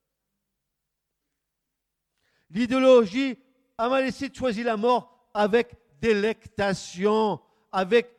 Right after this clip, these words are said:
jubilation. Si les kamikazes japonais se faisaient tuer, ils se sacrifiaient par devoir.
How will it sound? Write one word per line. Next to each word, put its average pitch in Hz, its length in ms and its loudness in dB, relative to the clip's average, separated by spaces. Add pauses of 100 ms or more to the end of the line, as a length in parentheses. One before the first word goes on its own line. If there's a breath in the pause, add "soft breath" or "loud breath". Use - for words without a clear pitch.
jubilation. 208 1400 -4 (800)
Si 240 220 -8
les 226 140 -4
kamikazes 269 600 -2
japonais 240 560 -4 (120)
se 233 160 -10
faisaient 220 320 -8
tuer, 226 480 -8 (1000)
ils 208 140 -8
se 240 120 -8
sacrifiaient 233 540 -4
par 220 220 -6
devoir. 170 540 -4